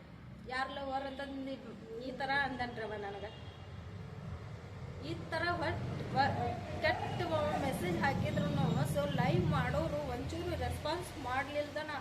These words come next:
ಅವಂಗ ಬ್ಲೂ ಕೊಟ್ಟು ಮತ್ತೆ ಸಪೋರ್ಟ್ ಮೆಸೇಜ್ಗೆ ಇಟ್ಕೊಂಡಾರ್ರಿ. ಎದಕ್ ಇಟ್ಕೊಂಡಾರ್ರಿ? ನಮ್ಮಂತವ್ರ್ಗ್ ಅನ್ನಕ, ನಮ್ಮಂತವ್ರ್ಗ್ ಅನ್ಸಾಕ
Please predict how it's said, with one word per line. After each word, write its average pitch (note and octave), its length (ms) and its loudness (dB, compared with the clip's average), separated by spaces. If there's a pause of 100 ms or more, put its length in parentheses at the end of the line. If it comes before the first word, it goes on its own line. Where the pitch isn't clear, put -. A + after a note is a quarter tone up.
ಅವಂಗ B3 320 -2 (1000)
ಬ್ಲೂ E4+ 240 -4
ಕೊಟ್ಟು F4+ 760 -4
ಮತ್ತೆ D4 420 -10
ಸಪೋರ್ಟ್ D4+ 340 -8
ಮೆಸೇಜ್ಗೆ C#4+ 480 -10
ಇಟ್ಕೊಂಡಾರ್ರಿ. A3+ 600 -10 (580)
ಎದಕ್ C#4 200 -12
ಇಟ್ಕೊಂಡಾರ್ರಿ? A3 560 -8 (1080)
ನಮ್ಮಂತವ್ರ್ಗ್ A#3+ 420 -6
ಅನ್ನಕ, A3+ 360 -4 (340)
ನಮ್ಮಂತವ್ರ್ಗ್ C4+ 460 -4
ಅನ್ಸಾಕ C4 480 -4